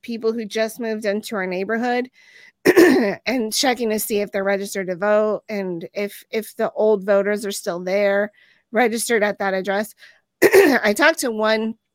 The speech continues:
one person who was undeclared, right? And they said, "I tend to vote Republican, but I'm not gonna vote for the president this time because we have, um, a guy who's an imbecile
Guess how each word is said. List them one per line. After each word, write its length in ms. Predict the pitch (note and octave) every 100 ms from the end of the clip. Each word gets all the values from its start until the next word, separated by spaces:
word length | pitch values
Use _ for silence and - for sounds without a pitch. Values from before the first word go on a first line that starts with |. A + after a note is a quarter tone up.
| _ _ _
one 280 | A#3+ A#3+ A#3
person 400 | A#3 A3+ A3 G#3+
who 220 | A3 A3+
was 380 | G3+ F#3+ F#3 F#3 -
undeclared, 720 | G#3+ G#3+ G3+ - F3+ C3+ D#2+ F#3+ -
right? 280 | - F#3+ F#3
And 160 | - G3+
they 140 | A3
said, 240 | A#3 A3 G3+
"I 100 | G#3
tend 220 | B3+ A#3
to 60 | A3
vote 220 | G#3+ F#3+
Republican, 640 | G3+ A3 G3+ G3+ F3 F#3+
but 280 | G3+ G3 F3+ - _ _ -
I'm 140 | A#3
not 160 | A#3+ A#3
gonna 180 | A3+ G#3+
vote 360 | G#3 G3+ F3+
for 120 | - A3
the 120 | F#3
president 460 | A3+ G#3 G3+ G3 G#3+
this 200 | G#3 -
time 220 | F#3+ F#3+
because 360 | G3 G3+ G3+
we 140 | G#3 A3
have, 340 | G#3+ G3 F#3+ - _ _ _ _ _
um, 340 | A#3 G3 D#3+ -
a 100 | G#3+
guy 340 | G#3 A#3 A#3+ B3+
who's 200 | B3 A#3
an 100 | A3
imbecile 760 | A3 A3 - G#3 G3+ G3+ G3+